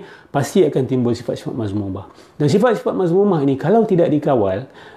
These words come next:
dia akan beralih, Imam Ghazali kata, kepada perbuatan-perbuatan dosa zahir. Tadi tu dosa batin kan? Riak, ujub, takabur, nak nama, nak pujian dan sebagainya.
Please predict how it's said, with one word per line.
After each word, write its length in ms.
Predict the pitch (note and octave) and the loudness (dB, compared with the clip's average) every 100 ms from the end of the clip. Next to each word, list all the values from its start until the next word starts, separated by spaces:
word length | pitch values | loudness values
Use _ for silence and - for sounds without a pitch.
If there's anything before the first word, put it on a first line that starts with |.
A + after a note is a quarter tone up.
| - | 0
dia 320 | C#3+ F#3+ - | 4 4 2
akan 320 | - E3+ E3 | 0 2 2
beralih, 480 | E3+ G3+ A3 A#2 G#2+ | 4 4 4 2 0
Imam 220 | B2+ A#2+ | 0 2
Ghazali 260 | A#2+ B2 A#2 | 4 4 2
kata, 320 | A#2+ A3 F3 | 2 2 2
kepada 800 | E3+ - - C3+ A#2+ B2+ C3+ A#2 | 0 -2 -4 -2 0 2 4 2
perbuatan-perbuatan 1200 | - C3 A#2 A2+ D3+ F3 E3+ A#2+ A#2 A2+ - E3 F#3+ F#3+ - - _ | 0 0 0 0 0 -2 0 0 0 -2 0 0 0 -4 -14 -20 _
dosa 320 | B2 C3+ - C#3 | 2 2 4 2
zahir. 480 | B2 - A2+ F#2+ | 2 0 -2 -4
Tadi 320 | - B2+ F#3+ A3+ | -2 0 2 4
tu 80 | |
dosa 160 | F#3 D#3+ C3 | 4 4 2
batin 320 | C#3 - G#3+ | 0 2 2
kan? 180 | B3 A#2 F2+ - | 2 -2 -6 -6
Riak, 400 | C3 B2+ B2 - | 0 2 2 2
ujub, 240 | B2 C3 | 0 0
takabur, 400 | - B2 B2 B2 | 0 0 0 2
nak 160 | A#2+ C3 | 0 0
nama, 400 | A#2+ B2+ B2 B2+ | 0 0 2 0
nak 40 | - | 0
pujian 320 | C#3 A#2+ A#2 | 0 2 0
dan 80 | A2+ | 0
sebagainya. 480 | B2 A#2+ G#2 C3 | -2 -2 -2 -4